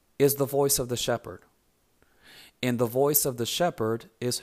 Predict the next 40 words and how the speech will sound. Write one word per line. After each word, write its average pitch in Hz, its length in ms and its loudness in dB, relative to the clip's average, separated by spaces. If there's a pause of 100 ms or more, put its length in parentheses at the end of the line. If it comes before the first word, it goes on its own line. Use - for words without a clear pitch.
who? 120 320 -6 (1400)
Well, 120 160 2
we 123 80 -2
talk 160 360 0
about 131 340 0
that. 113 260 -2
Well, 117 100 -4
Scripture 165 340 -2
talks 127 300 0
about 113 140 -2
that, 110 100 -2
excuse 151 400 -4
me. 117 80 -2
We 113 100 -2
learn 127 220 -2
about 120 300 0
that 104 320 0 (280)
in 127 180 -4
John 117 360 0
ten. 117 420 -4
He 147 300 -6
is 131 280 -2
the 123 200 -6
shep-, - 380 -6
he's 143 200 -4
the 123 120 -4
great 123 280 -2
shepherd 143 340 -4
of 117 120 -2
the 120 60 -6
sheep. 147 380 -8 (440)
We 131 340 -2
are 131 140 0
the 123 100 -2
sheep 143 480 -4
of 120 140 -2
his - 360 0
pasture. 143 760 -8 (1000)
Yeshua 117 800 0
is 120 440 2